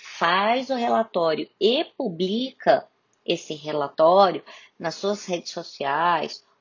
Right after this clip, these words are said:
ou no site da sua empresa, você tá melhorando o quê?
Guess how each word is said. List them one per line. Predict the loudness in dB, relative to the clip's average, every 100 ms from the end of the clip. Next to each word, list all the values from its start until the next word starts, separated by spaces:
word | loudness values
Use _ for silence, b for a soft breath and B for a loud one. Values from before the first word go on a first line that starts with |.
| -2
ou | 2 2
no | 0
site | -2 2 2 0
da | -8
sua | -10 -12
empresa, | -10 -10 -4 0 4 6 4 2 -2 -4 B B -8
você | -4 -2
tá | 2 4 4 4 -6 -4
melhorando | 0 2 2 0 0 2 4 4 2 0 -2 -4 -6 _
o | -4 -4 _
quê? | -2 0 0